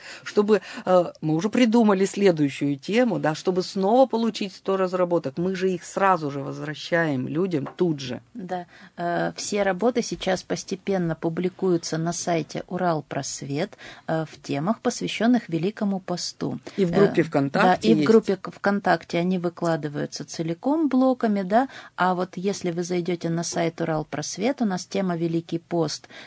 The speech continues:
Speaker 2: есть в программе подготовительного года обучения. Там будут сгруппированы все материалы для д-, старших дошкольников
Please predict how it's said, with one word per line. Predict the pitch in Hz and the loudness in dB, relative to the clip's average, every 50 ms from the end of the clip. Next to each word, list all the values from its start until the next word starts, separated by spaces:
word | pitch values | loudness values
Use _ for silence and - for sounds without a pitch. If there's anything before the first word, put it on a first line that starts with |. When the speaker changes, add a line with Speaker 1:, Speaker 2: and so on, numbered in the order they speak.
| - | -8
Speaker 2:
есть | - - 160 160 180 180 165 - - - | -6 -4 -2 -2 -2 -2 -2 -4 -8 -14
в | - | -6
программе | - 170 180 170 180 180 165 156 151 147 | -4 -4 -2 0 2 2 2 2 0 -2
подготовительного | - - 180 180 175 208 - 175 160 143 143 - - 147 147 151 160 170 196 | -4 -4 -4 -2 -2 -2 -2 -2 -2 -2 -4 -6 -6 -4 -4 -4 -4 -4 -4
года | 202 196 226 233 233 208 240 233 | -4 0 0 0 2 2 0 0
обучения. | 233 208 226 233 233 - - 233 240 233 233 233 233 233 - - - _ | 0 0 -2 -2 -4 -2 -2 0 2 4 4 4 2 0 -4 -14 -20 _
Там | - 214 214 214 208 | 0 0 2 2 0
будут | 196 208 196 208 - | 0 -2 -2 -2 -4
сгруппированы | - - - - 202 196 196 190 190 185 180 - 185 196 214 - - 208 208 208 208 196 190 190 185 185 | -4 -10 -6 -4 -4 -2 -2 -2 -4 -4 -6 -4 -2 -2 -2 -2 -2 -2 0 0 0 0 0 -2 -2 -2
все | 180 - - - 202 | -4 -6 -6 -4 -2
материалы | 196 185 180 180 - 180 180 180 185 185 180 175 170 170 | -2 -2 -4 -4 -4 -4 -4 -2 -2 0 0 0 -2 -2
для | 160 175 180 175 170 | -2 -2 -2 -2 -4
д-, | 160 - - | -4 -8 -12
старших | - - - 190 180 - - 175 170 | -10 -4 -4 -4 -4 -4 -6 -6 -6
дошкольников | 160 175 170 - - - 185 180 180 170 165 165 170 - 165 | -6 -6 -8 -8 -8 -6 -4 -2 -2 -2 -2 -4 -4 -6 -8